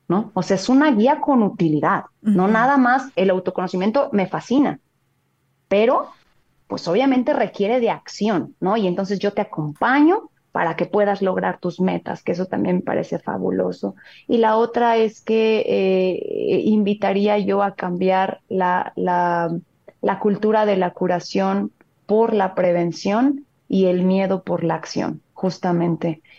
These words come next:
Speaker 1: Y, y para mí de verdad que es, es, es muy grato estar con ustedes. Definitivamente me encantará estar,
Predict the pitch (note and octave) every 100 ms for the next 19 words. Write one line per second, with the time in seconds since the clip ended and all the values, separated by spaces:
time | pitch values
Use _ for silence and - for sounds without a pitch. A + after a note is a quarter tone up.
0 | _ - G#3 G3 - G3 F#3+ F#3+ F#3+ F#3+
1 | G3 G#3+ A#3 G#3 G3 G3+ G3+ G#3 G3+ -
2 | G3 - - F#3+ F#3 - G3+ F#3+ G3 G3+
3 | G3 F#3 F#3+ G3+ G3+ G3 G3 F#3+ - F#3+
4 | G3+ G#3 _ - F#3+ F#3+ F#3+ F#3+ G#3 G3+
5 | G3+ G#3+ G#3 F#3 - F3+ F3+ F3 F3 F#3+
6 | - F3+ F#3 F#3